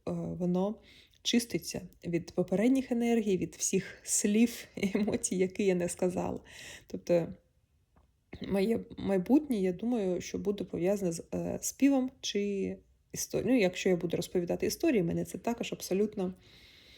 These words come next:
задовільняє. Я обожнюю розповідати історії, тому я зробила цей підкаст.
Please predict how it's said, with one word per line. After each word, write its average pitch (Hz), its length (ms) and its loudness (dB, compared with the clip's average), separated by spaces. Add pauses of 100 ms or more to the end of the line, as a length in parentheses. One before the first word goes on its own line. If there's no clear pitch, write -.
(1120)
задовільняє. 196 680 2
Я 190 180 0
обожнюю - 440 -8
розповідати - 540 -4
історії, - 360 2
тому 180 240 -2
я 208 60 -2
зробила 170 340 2
цей 160 200 0
підкаст. - 460 -10